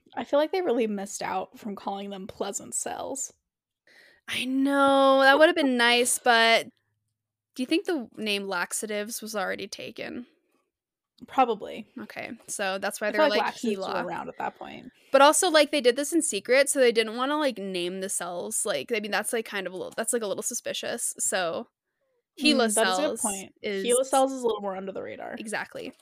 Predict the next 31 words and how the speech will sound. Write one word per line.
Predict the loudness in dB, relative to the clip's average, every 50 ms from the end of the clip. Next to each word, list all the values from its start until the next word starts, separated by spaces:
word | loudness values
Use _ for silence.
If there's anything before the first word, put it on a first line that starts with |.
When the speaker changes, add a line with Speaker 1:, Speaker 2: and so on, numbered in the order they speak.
| _ _ _ _ _ _ _ _ _ _ _
Speaker 2:
And | -10 -8
it | -6
sounds | -4 -2 -2 -2
a | -2
bit | -2 -2
more | -2 -4 -4
scientific. | -6 -6 -6 -8 -8 -10 -10 -8 -10 -10 -4 _
What | -2 -2 -2 -4 _ -16
the | -20
fuck | -20 -20 -12 -6 -6 -6 -6 -6 -10 -10
are | -8
you | -8 -8 -8 -10 -10 -10
eating? | -8 -8 -4 -4 -4 -4 -4 -6 -10 -14 -16 -16 -18 _ _ _ _ -20 -20 -20 -20 -20 -20 -20 _ -12 -10 -10 -10 -10 -14 -18 _ _ _ _ _ _ _ _ _ _ _ -12
Oh | -8 -6 -4
my | -2 0 2 2 2 2 0 -2
actual | -6 -8 -8 -8 -8 -8 -8 -6 -6 -8 -8
j-, | -8 -10 -12 -12 -12 -8
Jesus | -6 -4 -2 -2 -2 -4 -4 -4 -6
Christ. | -6 -6 -8 -6 -4 -4 -6 -6
Okay, | -6 -8 -10 -10
he | -8 -10 -8
gets | -6 -4 -4 -4 -4
to | -4
eat | -6 -6 -8
in | -8
thirty | -10 -10 -8 -6 -6 -6
minutes. | -8 -8 -10 -10 -10 -10
I | -8 -8 -8
want | -8 -8 -10 -12 -12 -12 -12
to | -12 -12 -10
die. | -8 -8 -6 -6 -8 -8